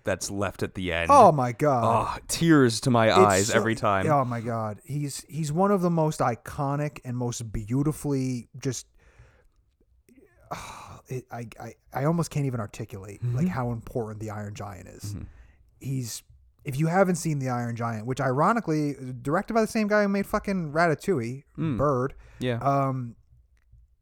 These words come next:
Speaker 2: and written by him, it's, the Iron Giant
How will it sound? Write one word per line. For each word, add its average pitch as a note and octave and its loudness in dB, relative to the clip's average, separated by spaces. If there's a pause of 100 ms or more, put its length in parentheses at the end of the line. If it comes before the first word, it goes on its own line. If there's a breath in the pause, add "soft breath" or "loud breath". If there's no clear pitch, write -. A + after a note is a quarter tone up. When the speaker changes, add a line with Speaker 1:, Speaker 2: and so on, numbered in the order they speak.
(200)
Speaker 2:
and E3 -2
written D#3 0
by G#2 -6
him, G#2 -10 (380)
it's, - -6 (480)
the D3 -2
Iron G#3+ 2
Giant D3+ 0